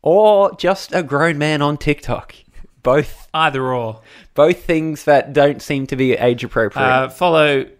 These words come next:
Speaker 2: David Ferrier cartoons if you want on Instagram. Um, I'm not really on TikTok, but also, uh, if you, if, if you like this show and, and you know someone else who might like it, uh, someone else who has listened to these shows or maybe is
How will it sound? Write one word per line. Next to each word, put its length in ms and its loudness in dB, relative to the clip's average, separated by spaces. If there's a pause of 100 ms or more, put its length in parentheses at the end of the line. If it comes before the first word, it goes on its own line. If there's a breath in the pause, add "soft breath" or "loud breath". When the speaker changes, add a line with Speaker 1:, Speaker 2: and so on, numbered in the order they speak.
(300)
Speaker 2:
David 340 0
Ferrier 340 0
cartoons 600 -6
if 160 -8
you 80 -6
want 180 -8
on 280 -8
Instagram. 840 -4 (340)
Um, 420 0
I'm 100 -2
not 180 -2
really 300 -2
on 180 -4
TikTok, 420 -12
but 120 0
also, 440 2
uh, 540 2
if 160 -6
you, 220 -8
if, 360 -6
if 160 -4
you 100 -6
like 220 0
this 120 -8
show 280 0
and, 160 -2
and 180 -2
you 60 0
know 320 0
someone 400 -2
else 220 -6
who 120 -4
might 400 -2
like 320 -2
it, 180 -6 (580 soft breath)
uh, 260 0
someone 280 -4
else 220 -4
who 80 -2
has 100 -4
listened 300 -2
to 120 -4
these 220 0
shows 440 2
or 120 -2
maybe 320 -2
is 240 -4